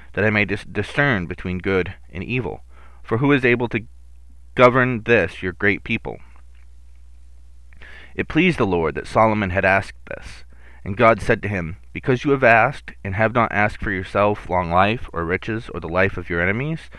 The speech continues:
but have asked for yourself understanding to discern what is right, behold, I now do according to your word. Behold, I give you a wise and discerning mind, so that none like you has been before you, and none like you shall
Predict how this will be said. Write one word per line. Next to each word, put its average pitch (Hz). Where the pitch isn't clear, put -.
but 101
have 107
asked 110
for 117
yourself 104
understanding 110
to 101
discern 104
what 98
is 90
right, 104
behold, 110
I 95
now 107
do 113
according 107
to -
your 98
word. 95
Behold, 117
I 95
give 107
you 104
a 92
wise 95
and 98
discerning 98
mind, 87
so -
that 80
none 101
like 98
you 98
has 85
been 92
before 98
you, 113
and 101
none 107
like 98
you 98
shall 85